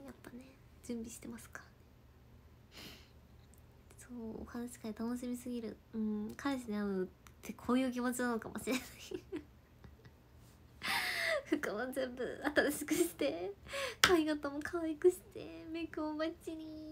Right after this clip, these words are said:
っていう。で、お話し会楽しみです。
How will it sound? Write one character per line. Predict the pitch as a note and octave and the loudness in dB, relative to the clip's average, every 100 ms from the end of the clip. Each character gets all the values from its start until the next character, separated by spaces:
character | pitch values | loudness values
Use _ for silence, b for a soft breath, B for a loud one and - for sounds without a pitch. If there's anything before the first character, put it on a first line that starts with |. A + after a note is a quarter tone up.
| D#4 E4 | -8 -8
っ | - | -10
て | - | -12
い | |
う。 | - - - B B B B - - A#3 A3+ A3+ A3+ | -14 -18 -16 B B B B -14 -6 -4 -2 -2 -4
で、 | A3+ - - - | -6 -14 -16 -8
お | |
話 | A3 A3+ A3 | -2 0 -2
し | |
会 | - A3+ | -2 -4
楽 | A3 A3+ A3 | -2 0 0
し | A3+ | 0
み | A3 | -2
で | |
す。 | A#3+ | -4